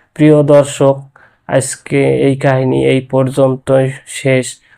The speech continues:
পরবর্তীতে এই কাহিনীর আরেকটি পর্ব নিয়ে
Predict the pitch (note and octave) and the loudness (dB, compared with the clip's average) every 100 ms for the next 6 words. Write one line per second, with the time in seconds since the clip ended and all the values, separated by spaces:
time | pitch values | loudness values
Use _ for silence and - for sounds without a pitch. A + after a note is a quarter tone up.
0 | _ D3+ D3 C#3 C#3 C3+ C#3+ C3 C#3+ C3 | _ 2 2 2 -2 -2 -6 -4 -2 0
1 | B2+ C3 B2+ C3 C3 B2+ B2+ B2 B2 - | 0 0 -2 -2 -4 -2 -2 -2 -4 -12
2 | _ _ _ - C3 C3 - C3 - C3 | _ _ _ -6 -2 -2 -6 -12 -2 0
3 | B2+ B2+ D3 - | 0 -2 -4 -4